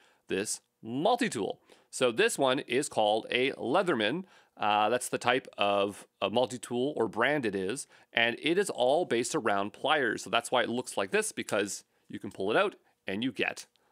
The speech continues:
pliers. And different multi-tools are based around, uh, one, uh,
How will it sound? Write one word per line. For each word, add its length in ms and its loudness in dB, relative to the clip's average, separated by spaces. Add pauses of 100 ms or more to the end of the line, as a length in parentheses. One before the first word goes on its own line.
(160)
pliers. 580 2 (760)
And 160 2
different 280 2
multi-tools 680 0
are 80 4
based 320 0
around, 500 2 (320)
uh, 340 4
one, 520 2 (300)
uh, 300 4